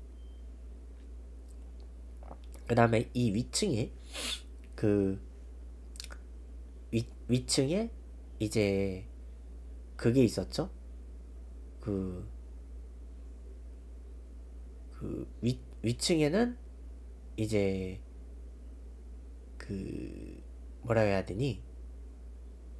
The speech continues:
그 위-, 위층에 그 약간 그 간부 숙소들, 그 간부 숙소도 그냥 뭐 소파 있고 뭐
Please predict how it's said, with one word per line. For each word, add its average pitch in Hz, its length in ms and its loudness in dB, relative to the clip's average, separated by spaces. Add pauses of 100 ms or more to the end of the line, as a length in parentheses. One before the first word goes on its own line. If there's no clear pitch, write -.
(100)
그 92 320 -2 (3000)
위-, 123 220 6 (140)
위층에 160 640 6 (400)
그 95 420 6 (560)
약간 98 400 4 (1700)
그 - 180 2 (100)
간부 143 280 8
숙소들, 175 540 6 (540)
그 147 140 2
간부 156 280 2
숙소도 226 420 2
그냥 180 260 2
뭐 165 100 6
소파 269 440 4
있고 202 720 6 (540)
뭐 147 480 8